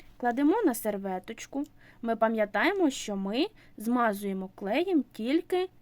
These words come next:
білу сторону. Беремо пензлик, набираємо клей та всю площину ми змазуємо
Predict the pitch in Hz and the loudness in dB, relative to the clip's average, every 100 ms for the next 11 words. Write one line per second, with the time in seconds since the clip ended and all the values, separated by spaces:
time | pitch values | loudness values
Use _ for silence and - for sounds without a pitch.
0 | - 196 208 240 269 - 220 180 175 185 | -14 -10 -6 -4 -4 -4 -6 -6 -6 -12
1 | 196 - - - 214 254 247 247 220 196 | -18 -20 -20 -12 -4 0 2 2 0 -2
2 | 180 185 214 226 269 339 - _ _ _ | -4 -2 -6 -4 -4 -4 -6 _ _ _
3 | - - 220 220 247 311 339 226 196 196 | -20 -6 -4 -2 2 4 4 2 -4 -6
4 | 202 190 185 240 285 _ - - _ _ | -4 -4 -4 -6 -8 _ -20 -20 _ _
5 | - - - - - _ _ 285 302 247 | -20 -20 -20 -20 -20 _ _ 4 6 6
6 | - 262 240 - 202 196 - 202 226 453 | 0 -4 -4 -2 -6 -6 -8 -4 -4 -4
7 | - _ - 214 202 208 277 320 302 285 | -6 _ -8 -8 -4 -2 0 0 2 2
8 | 269 269 | 2 0